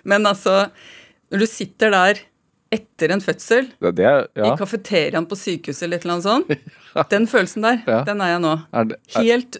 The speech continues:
Speaker 1: som om noen har liksom sparket meg i solar plexus, liksom. Eller magen, rett og slett, da.
Speaker 2: Hm.
Speaker 1: Hvor du er helt sånn, du, du bare s-, vet ikke hva du skal gjøre.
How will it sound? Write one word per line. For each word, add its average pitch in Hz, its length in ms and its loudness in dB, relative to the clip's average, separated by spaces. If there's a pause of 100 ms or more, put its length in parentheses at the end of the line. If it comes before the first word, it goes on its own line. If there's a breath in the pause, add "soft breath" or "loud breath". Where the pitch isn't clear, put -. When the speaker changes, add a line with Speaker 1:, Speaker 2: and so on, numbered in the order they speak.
Speaker 1:
som 226 160 -4
om 240 100 0
noen 185 220 -2
har 214 120 -2
liksom 196 240 -6
sparket - 600 -10
meg 170 220 0
i 185 360 -4
solar 175 280 -4
plexus, 185 400 -6
liksom. 247 300 -2 (100)
Eller 208 200 -4
magen, 190 360 -2
rett 190 160 -8
og 190 100 -8
slett, 233 160 -8
da. 202 80 -10 (220 loud breath)
Speaker 2:
Hm. 113 100 -4 (300 loud breath)
Speaker 1:
Hvor 196 120 -2
du 214 60 4
er 196 240 4
helt 185 180 -2
sånn, 185 200 0 (1900 loud breath)
du, 196 160 -6
du 214 100 -4
bare 214 200 2
s-, - 100 -12 (240)
vet 196 240 2
ikke 202 140 -4
hva 185 80 0
du 165 60 -10
skal 196 140 0
gjøre. 202 360 2